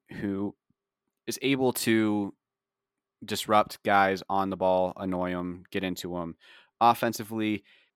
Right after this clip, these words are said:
he is someone who his shot selection and shot diet would have you believe, like, he has high upside as a shooter. Uh, the percentages were not great.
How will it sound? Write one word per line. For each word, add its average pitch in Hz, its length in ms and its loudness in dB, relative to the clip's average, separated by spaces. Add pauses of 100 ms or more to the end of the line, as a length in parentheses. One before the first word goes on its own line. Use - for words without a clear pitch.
(240)
he 107 720 0
is 104 400 0
someone 117 760 0 (100)
who 107 380 0
his 110 180 -2
shot 165 420 0 (540)
selection 117 800 0 (100)
and 101 160 -4
shot 98 260 2
diet 87 380 -4 (360)
would 98 100 -8
have 101 160 0
you 98 160 -4
believe, 95 580 -6
like, 92 140 -8
he 92 560 -10 (140)
has 92 340 -4
high 92 160 -4
upside 110 320 2
as 107 120 2
a 101 40 -6
shooter. 98 420 -4 (460)
Uh, 85 120 -10
the 92 100 -12
percentages 123 680 0 (300)
were 101 240 -2
not 104 220 0 (100)
great. 98 400 -2